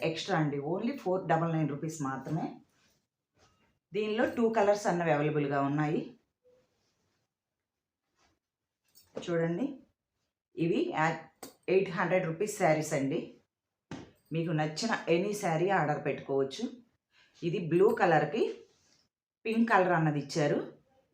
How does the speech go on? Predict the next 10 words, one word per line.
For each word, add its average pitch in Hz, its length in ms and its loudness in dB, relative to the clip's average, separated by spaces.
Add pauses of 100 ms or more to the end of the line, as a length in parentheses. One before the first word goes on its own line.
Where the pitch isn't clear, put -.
ఇదే 220 120 4 (100)
విధంగా 185 300 4 (140)
సేమ్ 190 260 2 (140)
కాంట్రాస్ట్ 175 520 0
ఉంటుంది 208 320 -4 (180)
బోర్డర్, 165 340 2 (560)
కాంట్రాస్ట్ 175 520 0
బ్లౌజ్ 139 280 2
అన్నది 139 220 0
ఉంటుందండి. 143 380 -4